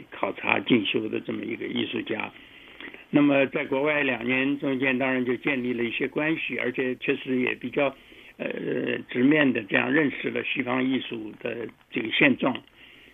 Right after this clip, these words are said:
回去之后，首先承担的一个任务就是要把这个国际，包括西方，包括第三世界，在国外的整个的艺术发展的状态，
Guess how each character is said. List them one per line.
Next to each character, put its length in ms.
回 160
去 200
之 180
后， 300
首 160
先 240
承 240
担 180
的 80
一 120
个 80
任 240
务 100
就 140
是 180
要 120
把 220
这 140
个 160
国 160
际， 320
包 120
括 120
西 240
方， 280
包 120
括 100
第 200
三 260
世 180
界， 220
在 180
国 200
外 260
的 120
整 220
个 160
的 160
艺 160
术 160
发 220
展 200
的 80
状 300
态， 320